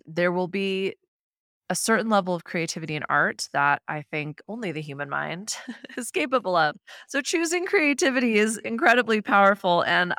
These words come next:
I would advise the way forward for success in our ever-changing landscape. So the second is think like a traveler. And you, if you know me, you would know this was also incredibly validating.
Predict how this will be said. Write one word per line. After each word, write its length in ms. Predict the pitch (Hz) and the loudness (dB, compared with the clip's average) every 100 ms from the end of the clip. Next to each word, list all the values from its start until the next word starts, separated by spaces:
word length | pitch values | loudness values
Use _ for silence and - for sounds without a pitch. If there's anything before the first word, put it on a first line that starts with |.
| - | 4
I 180 | 587 587 | 4 6
would 200 | 571 539 | 6 4
advise 460 | 508 453 427 - | 6 6 6 0
the 380 | - - 254 247 | 2 4 6 4
way 220 | 294 254 | 4 4
forward 500 | 247 - 202 196 185 | 4 2 2 2 0
for 200 | 208 175 | -4 -4
success 640 | 175 160 - 170 160 165 - | -4 -6 -2 4 4 2 -4
in 400 | 151 151 151 151 - 156 | -2 -2 -4 -10 -12 -6
our 160 | 110 151 | -2 -2
ever-changing 880 | 160 147 147 - 147 135 - - 156 - | -2 -2 -4 -6 -12 -10 -10 -10 -10 -6
landscape. 480 | 175 180 - - - _ _ _ _ _ _ _ | -6 -6 -10 -10 -10 _ _ _ _ _ _ _
So 140 | - | -6
the 140 | 226 262 | -4 0
second 400 | - 294 269 233 | 0 0 -2 -4
is 160 | 220 | -6
think 200 | - 190 | -6 -6
like 160 | 196 180 | -6 -6
a 60 | |
traveler. 540 | 156 151 156 - - 214 _ - | -4 -2 -2 -4 -6 -8 _ -10
And 320 | 160 160 170 | -8 -8 -8
you, 160 | 165 | -8
if 160 | 156 - | -8 -8
you 80 | 170 | -4
know 160 | 226 | -2
me, 280 | 226 175 175 | -2 -2 -4
you 120 | 185 | -8
would 100 | 156 | -8
know 140 | 156 151 | -6 -6
this 160 | 165 | -6
was 140 | 165 160 | -6 -4
also 280 | 143 - 151 | -2 -4 -8
incredibly 440 | 151 139 - 135 | -6 -8 -6 -6
validating. 720 | 151 151 147 135 92 107 180 | 0 0 0 -4 -6 -8 -12